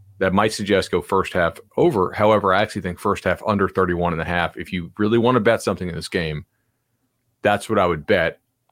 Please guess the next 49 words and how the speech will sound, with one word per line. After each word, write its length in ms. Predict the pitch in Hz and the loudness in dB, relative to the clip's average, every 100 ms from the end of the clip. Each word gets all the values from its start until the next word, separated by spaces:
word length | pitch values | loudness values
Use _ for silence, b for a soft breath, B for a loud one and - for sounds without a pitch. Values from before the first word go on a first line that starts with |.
| _ - | _ -8
Wake 400 | 90 98 110 - | 0 2 2 -2
tempo 360 | 110 101 101 | -2 0 0
this 200 | 95 - | 0 0
year 180 | 95 90 | -2 -2
has 120 | 85 | 0
not 180 | 92 87 | -2 -2
been 200 | 87 85 | -6 -8
quite 600 | - - - 147 135 110 | -12 -20 -6 0 0 2
what 140 | 95 | -4
it's 140 | 85 - | -4 -6
been. 420 | 82 82 80 78 _ _ _ _ _ | -6 -6 -6 -10 _ _ _ _ _
Their 180 | 98 104 | 2 4
offense 360 | 113 113 95 | 4 0 -2
has 160 | 95 85 | -4 -2
not 260 | 92 98 - | 0 0 0
actually 340 | 90 - 82 | -4 -4 -12
been 320 | 78 90 80 | -2 -2 -2
very 220 | 80 80 - | -4 -6 -6
good 280 | 82 - - _ _ _ _ - | -8 -8 -12 _ _ _ _ -4
on, 240 | 90 90 | 0 0
on, 140 | 92 85 | 0 -2
like, 140 | 82 82 | -4 -6
an 40 | |
efficiency 460 | 78 87 - 82 76 | -6 -6 -8 -14 -12
basis. 380 | - - - - | -12 -12 -14 -8
They've 140 | 82 | -8
scored 260 | - 110 123 | -2 -2 -2
some 120 | 123 | -2
points. 520 | 110 98 92 - - _ _ _ _ _ | 2 2 0 -6 -10 _ _ _ _ _
They've 140 | - - | -12 -2
played 180 | 95 92 | 2 2
Old 160 | 95 | 2
Dominion 440 | 95 92 90 87 87 | 2 2 2 -2 -2
and 480 | 87 82 82 78 - - _ _ - | -4 -4 -4 -6 -12 -20 _ _ -14
Chip, 180 | 117 110 | -12 -10
who's 140 | 98 | -4
the 40 | 92 | -2
other 100 | 82 | -2
team 160 | 85 | -8
they 40 | - | -8
played? 180 | 82 | -6
It 40 | 78 | -4
was 80 | 95 | -4
an 60 | |
F 100 | 92 | -4
C 140 | - 78 | -4 -6
S 120 | 73 | -6
squad. 360 | - 78 76 - _ _ _ _ _ _ _ _ | -4 -2 -2 -6 _ _ _ _ _ _ _ _
Um, 400 | - 78 73 73 | -4 -4 -4 -8